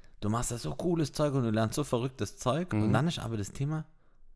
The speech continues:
Speaker 1: du machst dann daheim doch nicht irgendwie regelmäßig. Weil es ist dann, das ist dann wiederum ein bisschen schade.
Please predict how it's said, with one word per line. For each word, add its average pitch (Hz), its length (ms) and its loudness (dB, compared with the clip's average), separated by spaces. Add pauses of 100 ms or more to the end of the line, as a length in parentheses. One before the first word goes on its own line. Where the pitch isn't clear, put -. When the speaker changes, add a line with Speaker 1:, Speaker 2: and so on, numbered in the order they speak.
(120)
Speaker 1:
du 87 60 0
machst 110 240 -2
dann 113 80 -4
daheim 113 260 -2
doch - 220 -2
nicht 80 460 -4
irgendwie 85 340 0
regelmäßig. 78 1040 -2
Weil 107 140 0
es 104 80 0
ist 104 240 -6
dann, 85 240 -2
das 85 100 -8
ist - 80 -10
dann 85 140 -6
wiederum 82 300 -6
ein - 20 -4
bisschen 82 260 -8
schade. 117 400 -6